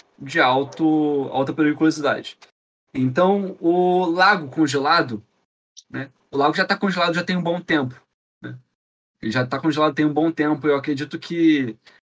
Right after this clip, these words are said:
a gente, com um grupo de pessoas que a gente tá aqui, por volta de umas trinta pessoas no máximo, não vai significar a mesma coisa do que cento e cinquenta pessoas andando num lago.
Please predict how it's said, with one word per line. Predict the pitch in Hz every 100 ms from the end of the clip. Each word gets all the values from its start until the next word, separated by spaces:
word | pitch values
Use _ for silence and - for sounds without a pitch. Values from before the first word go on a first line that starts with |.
| _ _ _
a | 139
gente, | 127 185 185
com | -
um | 180 165
grupo | 147 202 214 156
de | -
pessoas | 156 165 160
que | 165
a |
gente | 151
tá | 147
aqui, | 135 - 185 143 _
por | 160
volta | 151 160 151
de |
umas | 156 143 127 - _ _ _ _ _ _ _
trinta | 180 185 175
pessoas | 160 - 147
no | 143
máximo, | 156 165 - 123 110 - _ _
não | 131 170 254 185
vai | 156 160 180
significar | 170 160 160 - 160
a | 151
mesma | 165 185 -
coisa | 156 165 160
do | 156
que | -
cento | - 185 185
e |
cinquenta | 180 175 170
pessoas | 180 - 156 151
andando | 156 131
num | 131 160
lago. | 147 107